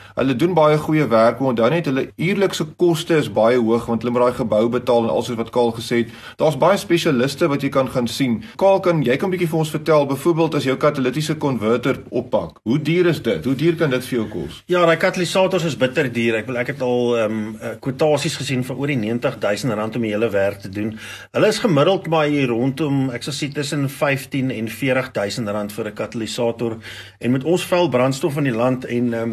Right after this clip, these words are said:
Speaker 2: veral as dit kom by jou diesels, met hulle diesel particle filters of 'n D P F soos wat hulle dit noem,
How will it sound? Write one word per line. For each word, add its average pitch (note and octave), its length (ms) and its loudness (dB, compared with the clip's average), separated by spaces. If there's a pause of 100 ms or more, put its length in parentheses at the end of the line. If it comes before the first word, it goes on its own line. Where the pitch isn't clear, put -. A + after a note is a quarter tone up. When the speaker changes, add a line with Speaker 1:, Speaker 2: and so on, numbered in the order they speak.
(240)
Speaker 2:
veral C#3+ 160 -2
as E3 60 2
dit E3 100 -2
kom E3 140 0
by D#3+ 100 4
jou B2 200 2
diesels, B2+ 540 0 (360)
met A2 140 -6
hulle A#2 400 2
diesel A#2+ 280 -2
particle C3+ 520 -2
filters A#2 360 -6
of G2 120 -8
'n G2+ 80 -8
D A2+ 140 -2
P B2+ 220 -6
F C#3+ 140 -2
soos A2 160 -6
wat G#2+ 140 -2
hulle G#2+ 120 -8
dit A2 180 -6
noem, G#2+ 260 -4